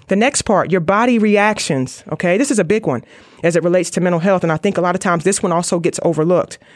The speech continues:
Um, in the area of work that I do as a biofeedback, neurofeedback therapist, a lot of times we spend time assessing the brain and body's response to stress. So we use technology and tools like neuro and biofeedback.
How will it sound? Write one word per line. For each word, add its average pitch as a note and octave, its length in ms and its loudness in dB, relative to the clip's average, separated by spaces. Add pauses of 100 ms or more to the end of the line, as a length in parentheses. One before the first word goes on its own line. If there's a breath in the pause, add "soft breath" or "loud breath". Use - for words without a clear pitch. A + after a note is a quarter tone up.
(160 loud breath)
Um, D3+ 280 0
in F3+ 160 0
the E3 140 -2
area G#3 260 2
of D3+ 100 -2
work G3+ 220 0
that F3 100 -2
I D#3+ 120 0
do D#3+ 380 2
as D#3 120 0
a D#3 100 0
biofeedback, E3+ 720 0
neurofeedback E3+ 540 -2
therapist, F3 640 0 (260 loud breath)
a E3+ 80 0
lot F3+ 140 0
of G3 60 0
times F3 340 -2
we F#3+ 100 2
spend F#3 420 0
time F3 340 0
assessing E3+ 600 -2
the D3+ 100 0
brain F3 280 0
and E3+ 120 0
body's D#3+ 320 2
response D#3 500 -2
to D3+ 100 -6
stress. - 460 -2 (320 loud breath)
So - 140 0
we F3 120 2
use F3+ 180 2
technology F#3+ 800 0
and D#3 100 0
tools F3 320 0
like D#3 120 0
neuro E3 220 0
and D#3+ 80 -2
biofeedback. D#3+ 760 -2